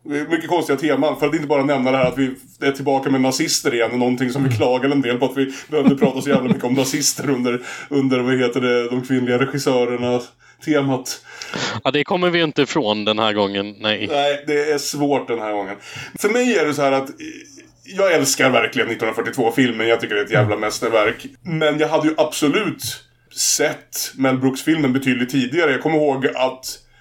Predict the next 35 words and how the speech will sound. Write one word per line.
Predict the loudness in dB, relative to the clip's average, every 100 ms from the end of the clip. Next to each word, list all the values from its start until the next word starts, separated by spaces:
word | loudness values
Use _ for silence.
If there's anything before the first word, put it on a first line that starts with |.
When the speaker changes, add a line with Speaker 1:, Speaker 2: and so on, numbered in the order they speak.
| _ _
Speaker 1:
när | 0
jag | 2
var | 2
liten | 2 2 2 2
och |
man | 2 2
såg | 2 0
liksom | -2 -2
hans | 0 0
andra | 2 0 0 0
stora | 0 0 2 2
filmer | 2 -4 -2 -2
från | 0
den | 0
här | 2 2
eran, | 4 2 2 0
oavsett | 0 0 0 0
vad, | 0 2 2 4 2 0 -10 -20 -20 -4
Att | -2
det | 0
våras | 2 2 0
för | 0
rymden | 0 2 0 0
eller | 0 0
Sheriffen | 2 0 -2 -4 -2
eller | -2
Frankenstein | 0 0 0 -4 -2 -2 0 0
eller | 0 2 0 0
vad | 0
heter | 0 -2
den | -2 -4
med | -6
Hitchcock-skämten? | -8 -4 -6 -6 -14 -16 _ -20 -20 0 0 2 -2 -2 -4 -16 -20 -20 -20 -20 -10
Speaker 2:
High | -2 0 2
Anxiety, | 0 0 0 0 -2 -2 -2